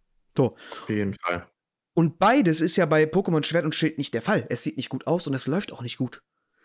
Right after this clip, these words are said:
Speaker 1: Und das liegt einfach
Speaker 2: Mhm.
Speaker 1: daran, dass die Entwickler bei Game Freak einfach keine guten Entwickler sind. Oder zumindest nicht, ähm, ja, nicht, äh, speziell irgendwie an die Hardware entwickeln. Was sich ja vielleicht ändert, weil, vielleicht wisst ihr es ja noch nicht,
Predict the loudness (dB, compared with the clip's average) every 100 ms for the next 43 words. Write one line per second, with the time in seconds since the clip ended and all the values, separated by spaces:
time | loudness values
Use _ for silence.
0 | _ _ -4 -2 0 0 2 2 2 2
1 | 0 -2 -4 -6 -6 -2 0 0 0 -2
2 | 0 -4 -4 -4 -6 -6 -2 -2 -2 -8
3 | -8 -8 -10 -12 -14 _ -18 -4 -2 2
4 | 2 2 0 -2 -4 -6 -16 -20 _ 2
5 | 4 4 2 -2 -10 _ -12 -2 0 2
6 | 0 -4 -10 -18 -20 -20 -20 _ -18 -16
7 | -18 _ _ _ _ -4 0 2 4 4
8 | 4 4 2 2 2 4 4 2 2 2
9 | 2 0 0 -2 -4 -2 -2 0 0 2
10 | 4 2 0 0 0 2 2 0 0 2
11 | 2 0 -2 0 0 0 -2